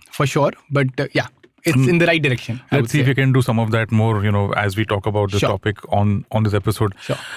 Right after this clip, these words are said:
Speaker 2: So there is another set of people who think
Speaker 1: Okay.
Speaker 2: that I'm kind of sorted because my company has life insurance policy for
Speaker 1: Okay.
Speaker 2: me, which I think a lot of people have that as C T C, right? I mean,
Speaker 1: Hanji,
Speaker 2: when
Speaker 1: that's
Speaker 2: they,
Speaker 1: true.
Speaker 2: when they offer.
Speaker 1: Correct.
Speaker 2: What's your view on that?
Speaker 1: So it's great to have it,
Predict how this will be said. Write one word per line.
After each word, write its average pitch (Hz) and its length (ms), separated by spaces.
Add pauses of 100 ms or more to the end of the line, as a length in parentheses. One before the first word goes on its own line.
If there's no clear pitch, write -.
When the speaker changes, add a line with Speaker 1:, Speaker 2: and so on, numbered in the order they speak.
(120)
Speaker 2:
So - 280 (340)
there 156 180
is 180 100
another 156 280
set 131 160
of 127 100
people 98 300
who 120 200
think 131 180
Speaker 1:
Okay. 143 140
Speaker 2:
that 135 100
I'm 131 140
kind 120 200
of 120 80
sorted 101 280
because 113 200
my 113 60
company 104 320
has 104 140
life 95 200
insurance 95 320
policy 104 320
for 110 120
Speaker 1:
Okay. 90 100
Speaker 2:
me, 82 60
which 101 180
I 123 60
think 151 280 (600)
a 160 60
lot 170 60
of 175 60
people 180 200
have 139 160
that 151 140
as 139 100
C 123 80
T 104 120
C, - 160
right? 143 160
I - 40
mean, 139 120
Speaker 1:
Hanji, 131 240
Speaker 2:
when 120 80
Speaker 1:
that's 127 120
Speaker 2:
they, 120 60
Speaker 1:
true. 101 220
Speaker 2:
when 110 220
they 107 120
offer. 104 460 (380)
Speaker 1:
Correct. 123 280
Speaker 2:
What's 185 160
your 226 80
view 170 160
on 107 120
that? - 200 (380)
Speaker 1:
So - 260
it's 208 160
great 165 300
to 233 60
have 196 200
it, 302 100